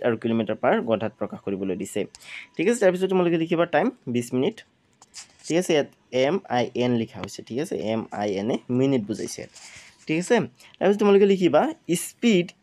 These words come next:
ইন কিলোমিটাৰ পাৰ মিনিট। কিলোমিটাৰ পাৰ মিনিটত স্পীডটো এনেকুৱা হ'ব, কাৰণ আমি জানো যে স্পীড হৈছে, এ, হেৰি, ডিষ্টেঞ্চ বাই টাইম। ঠিক আছে, আমি দূৰত্বক সময়েৰে হৰণ কৰি দিম, তেনেহ'লে স্পীডটো পাই যাম। এইটো হ'ব স্পীড।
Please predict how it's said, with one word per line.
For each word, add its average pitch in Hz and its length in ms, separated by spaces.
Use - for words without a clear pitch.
ইন 202 100
কিলোমিটাৰ 143 460
পাৰ 165 100
মিনিট। 110 220
কিলোমিটাৰ 135 400
পাৰ 147 80
মিনিটত 120 300
স্পীডটো - 380
এনেকুৱা 113 240
হ'ব, 110 100
কাৰণ 110 240
আমি 107 140
জানো 104 200
যে 104 140
স্পীড 113 300
হৈছে, - 260
এ, 113 120
হেৰি, 117 180
ডিষ্টেঞ্চ 120 400
বাই 208 100
টাইম। 110 160
ঠিক 147 160
আছে, 170 140
আমি 175 140
দূৰত্বক 127 400
সময়েৰে 113 300
হৰণ 113 240
কৰি 113 160
দিম, 175 160
তেনেহ'লে 110 340
স্পীডটো 113 300
পাই 127 140
যাম। 185 180
এইটো 120 180
হ'ব 107 100
স্পীড। 208 220